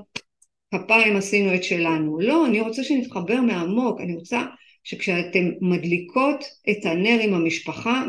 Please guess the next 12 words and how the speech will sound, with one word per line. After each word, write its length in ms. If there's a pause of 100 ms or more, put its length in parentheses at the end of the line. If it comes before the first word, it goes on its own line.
גם 200
אם 140
הם 140
הולכים 680 (320)
תמשיכו 720
אתם 300
להתבונן 640
בנרות, 640 (380)
תגדילו 920
את 120
החלק 540
הנשמתי, 1160